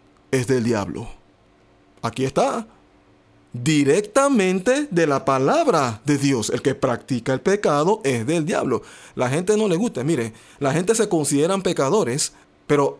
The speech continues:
¡ay de usted! Si usted le dice que son del diablo, le caen encima y le dicen hasta de qué se va a morir. Ahora, la idea, no,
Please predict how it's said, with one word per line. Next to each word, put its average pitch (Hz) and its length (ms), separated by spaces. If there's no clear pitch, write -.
¡ay 285 240
de 359 100
usted! 226 540
Si - 140
usted 151 140
le 202 80
dice 208 200
que 151 80
son 175 160
del 143 140
diablo, 117 400
le 139 120
caen 226 260
encima 226 540
y 156 160
le 156 100
dicen 185 240
hasta 170 180
de 160 100
qué 226 100
se 220 80
va 220 80
a 214 40
morir. 175 480
Ahora, 180 260
la 180 140
idea, 202 360
no, 165 120